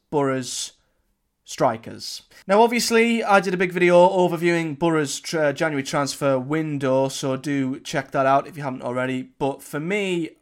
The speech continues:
one of the big takeaways from this game is that Borough haven't improved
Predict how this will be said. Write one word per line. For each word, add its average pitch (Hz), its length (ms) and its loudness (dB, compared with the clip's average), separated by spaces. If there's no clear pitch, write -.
one 185 220 -2
of 180 40 -6
the 175 60 -4
big 180 200 -2
takeaways 139 500 -4
from 131 100 -10
this 120 160 -12
game 123 560 -8
is 120 200 -10
that 123 340 -2
Borough 196 180 4
haven't 160 320 0
improved 123 640 -8